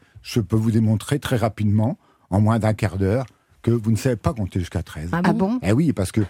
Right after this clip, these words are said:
Speaker 1: compter jusqu'à treize, c'est faire un, deux, trois, quatre, cinq, six, sept, et cetera.
Speaker 3: Oui.
Speaker 1: Le problème, c'est que quand on joue,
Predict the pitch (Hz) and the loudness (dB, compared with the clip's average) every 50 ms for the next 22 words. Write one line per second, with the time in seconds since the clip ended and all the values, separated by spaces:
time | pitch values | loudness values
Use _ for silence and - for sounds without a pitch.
0 | - - - _ _ _ - - 123 - 139 131 123 107 - 127 110 - - 147 | -4 -14 -20 _ _ _ -2 -2 0 0 0 0 0 0 -2 -4 -4 -4 -4 -4
1 | 156 - - 101 90 - 107 98 - - 113 120 120 113 98 104 110 104 101 - | -4 -2 -2 -2 -2 0 -2 -2 -2 -2 -2 -2 0 0 0 0 0 0 -2 -2
2 | - - 127 123 120 - - 95 87 - - - 120 120 110 - - - 117 98 | -2 -2 0 0 -2 -2 -4 -6 -6 -4 -4 -2 0 0 0 -2 -4 -6 -6 -6
3 | - - - 120 107 - 82 - - 95 - - 127 - 156 131 220 226 214 214 | -4 -4 -4 -4 -4 -4 -6 -6 -6 -6 -4 -4 -4 -2 0 2 4 4 4 4
4 | 190 190 - _ _ _ _ - 202 - - 202 202 127 - 113 - - - 160 | 2 -2 -4 _ _ _ _ -2 0 0 0 0 0 0 0 -2 -2 -2 0 0
5 | 143 123 117 107 87 104 113 | 2 2 0 0 0 -2 -2